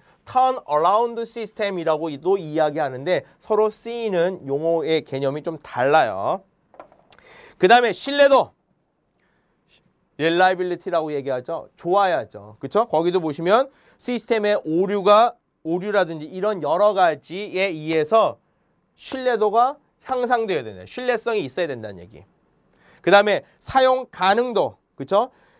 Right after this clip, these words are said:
자원을 신속하게 사용할 수 있어야 된다. 시스템에 관련된 자원. 시스템에 관련된 자원이란 이 자원은 어떤 게 있냐면 씨피유도 자원이고요.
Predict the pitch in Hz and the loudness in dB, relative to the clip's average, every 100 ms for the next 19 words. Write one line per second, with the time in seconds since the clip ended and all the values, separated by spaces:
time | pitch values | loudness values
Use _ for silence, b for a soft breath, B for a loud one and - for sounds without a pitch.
0 | b b b _ _ _ - 165 180 214 | b b b _ _ _ -2 4 6 6
1 | 254 254 262 269 - 285 277 262 247 240 | 4 4 2 2 -4 -10 -4 -4 -2 -2
2 | 214 220 - 226 226 196 180 165 127 139 | -2 -4 -4 -4 -2 -2 -4 -8 -8 -8
3 | 110 98 87 - 247 247 254 220 214 170 | -8 -10 -14 -10 -10 -6 -4 0 2 2
4 | 156 143 135 - 160 139 107 _ _ b | 0 -8 -10 0 2 2 -4 _ _ b
5 | b - 220 226 233 220 196 175 170 160 | b -14 -12 -4 -2 0 2 0 0 -2
6 | 165 - - 143 175 190 160 151 170 180 | -4 -4 0 2 4 2 0 2 4 4
7 | 175 139 107 107 _ b b - 147 147 | 2 0 -6 -16 _ b b -16 -16 -4
8 | 151 165 185 147 - 175 160 135 127 175 | 0 0 0 -2 -4 -4 -4 -4 -4 0
9 | 190 - B - - 269 254 - 247 233 | -2 -2 B -20 -10 -8 -8 -8 -6 -4
10 | 220 220 - 151 175 170 147 139 185 156 | -4 -4 0 2 2 0 -6 -2 0 0
11 | 107 | -4